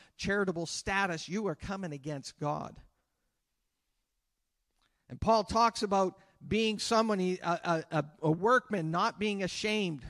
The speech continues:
rightly dividing the word of truth. And then he talks about this in verse nineteen of Second Timothy chapter two. He says, "Nevertheless," he's talking about how some men have built things and have gone away. He says, "Nevertheless,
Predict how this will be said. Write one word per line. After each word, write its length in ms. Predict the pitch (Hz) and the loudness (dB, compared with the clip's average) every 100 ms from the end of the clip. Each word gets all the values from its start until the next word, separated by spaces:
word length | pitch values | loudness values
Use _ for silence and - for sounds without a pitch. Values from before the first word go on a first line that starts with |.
| - | -8
rightly 440 | 156 233 196 214 | 2 2 2 -4
dividing 540 | 196 175 208 220 214 | -4 2 2 2 0
the 80 | 185 | -4
word 240 | 175 202 196 | 0 0 0
of 140 | 160 | -2
truth. 420 | - 240 214 - _ - - _ _ _ - | -4 0 0 0 _ -20 -20 _ _ _ -4
And 120 | 196 | 0
then 120 | 233 | 2
he 120 | 262 | 0
talks 420 | 233 226 262 247 247 | -2 0 2 2 -2
about 320 | 226 220 165 | 0 0 2
this 240 | 220 - | 2 2
in 120 | 214 | 0
verse 280 | 185 220 208 | 2 2 2
nineteen 680 | 202 208 233 220 - 240 220 | 2 2 2 -4 -8 -4 -4
of 100 | 180 | -4
Second 400 | - 220 - 208 | -2 -2 -2 -6
Timothy 460 | - 226 214 196 160 | -4 -2 -2 -4 -6
chapter 460 | - 208 202 202 | 0 0 0 -2
two. 420 | 185 - 247 196 147 _ _ _ - | -4 -4 0 0 -2 _ _ _ -8
He 100 | 226 | -4
says, 300 | 240 208 202 | -2 -2 0
"Nevertheless," 1080 | 202 262 330 311 285 247 202 196 - - - _ _ _ _ | 2 2 2 0 2 2 2 0 -4 -6 -12 _ _ _ _
he's 180 | 143 143 | -12 -4
talking 300 | 214 214 220 | 0 2 2
about 200 | 202 190 | 2 2
how 180 | 175 180 | 2 0
some 320 | - 226 240 | 0 -2 -2
men 180 | 233 208 | -2 0
have 260 | 180 160 - | -2 -2 0
built 280 | 214 220 | 0 0
things 400 | - 208 214 202 | -4 -6 -4 -4
and 120 | 160 151 | -6 -6
have 200 | 135 139 | -10 -6
gone 280 | 185 202 | -2 -2
away. 420 | 202 185 208 185 - - - - | -2 0 0 0 -4 -12 -20 -8
He 140 | 208 | -6
says, 200 | 190 190 | -2 -2
"Nevertheless, 800 | 214 262 277 269 240 240 214 - | 2 2 2 2 4 4 4 -2